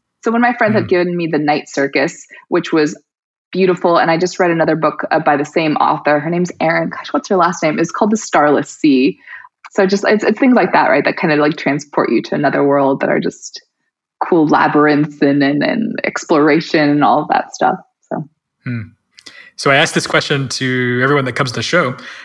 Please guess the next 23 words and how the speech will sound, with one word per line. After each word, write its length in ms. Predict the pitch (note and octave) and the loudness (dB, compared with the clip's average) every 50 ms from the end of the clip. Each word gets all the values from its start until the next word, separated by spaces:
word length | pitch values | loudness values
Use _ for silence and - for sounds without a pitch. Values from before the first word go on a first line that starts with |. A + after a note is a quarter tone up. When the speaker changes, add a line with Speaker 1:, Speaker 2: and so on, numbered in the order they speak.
| - _ - | -20 _ -10
Speaker 2:
The 60 | - | 0
podcast 420 | - D#3+ D3 C3+ - D#3+ C#3+ - | 2 2 2 4 2 0 0 0
is 80 | C#3 - | -2 0
called 120 | D3+ C#3+ | 0 0
Developer 300 | B2+ A#2+ C3 B2 - C3 | 2 2 0 0 0 0
Love. 280 | B2 A#2+ A#2 B2 C3+ C3 | -2 0 -2 -2 -4 -4
So 160 | - D3 C3 | -4 -2 -2
I'm 100 | B2+ A#2+ | -2 -4
curious, 340 | - - C#3+ C3+ B2 A#2 - | -2 0 0 0 0 0 -2
what's 160 | D#3+ D#3 - | -2 -2 0
one 180 | D#3 E3 D#3+ D3 | 0 0 0 2
thing 180 | - D#3 D3 C#3+ | 0 0 0 2
you're 140 | C3+ C3 | 0 0
loving 320 | A#2+ A#2+ C3 C3+ C3 C3 A#2 | 2 2 2 2 2 0 0
right 200 | A#2+ A#2 A2+ G#2 | -2 -2 -2 -4
now? 320 | G#2+ G#2+ G#2 G#2 G2 - _ _ - - - - - - - - _ _ _ - | -8 -8 -8 -8 -10 -14 _ _ -20 -14 -12 -10 -10 -10 -12 -16 _ _ _ 0
Speaker 1:
Just 220 | F#3 E3+ - - - | 0 0 2 0 0
about, 220 | E3+ D#3 B2+ - | 2 4 4 4
like, 200 | - C#3+ C#3+ - | 2 2 0 0
developers 1000 | - E3 D#3+ F3 G#3+ A#3+ A3 G#3+ A3 A3+ G#3+ G3+ G3+ G3+ G3 G3 G3 G3 G#3+ G3+ - - | -2 -2 2 4 4 4 4 2 2 2 2 4 4 2 2 2 2 0 0 -2 -2 -2
or, 720 | - D#3+ D#3 D3 D3 D3 C#3 C3+ C#3+ C3+ C3 D#3+ F3 - - B3+ | 0 2 2 2 2 2 2 2 0 0 -2 -4 -6 -2 0 2
<laughs> 1080 | D4+ D4 - - C#4+ - - D4 C#4 - - C#4 C#4+ - - - - - - - - | 2 2 2 2 0 2 2 2 2 2 0 0 0 -2 -6 -6 -6 -6 -8 -4 0
or 400 | F#3 F#3 F3 E3 D#3+ D#3 - | 2 2 4 2 2 0 0